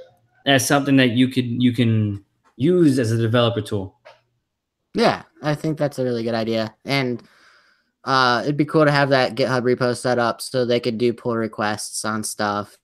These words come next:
Speaker 2: And
Speaker 1: Yeah, and that's,
Speaker 2: Hey,
Speaker 1: that's also
Speaker 2: like
Speaker 1: another way they can communicate with us.
Speaker 2: Yeah.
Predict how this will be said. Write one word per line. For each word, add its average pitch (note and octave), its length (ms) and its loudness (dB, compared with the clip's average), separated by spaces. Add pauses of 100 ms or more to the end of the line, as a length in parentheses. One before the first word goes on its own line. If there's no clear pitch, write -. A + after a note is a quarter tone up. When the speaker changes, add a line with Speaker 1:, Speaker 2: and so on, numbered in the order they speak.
Speaker 2:
And G2 320 -8
Speaker 1:
Yeah, B2+ 280 -6 (340)
and D3+ 300 2
that's, D#3 180 2
Speaker 2:
Hey, A#2+ 240 -2 (140)
Speaker 1:
that's - 120 -16
also F3 200 0
Speaker 2:
like F3 120 2
Speaker 1:
another E3 160 -2
way E3 160 4
they D#3+ 140 4
can C#3+ 80 -4
communicate D3+ 480 0
with G#2 140 -4
us. G2+ 280 -12 (840)
Speaker 2:
Yeah. C3 200 -2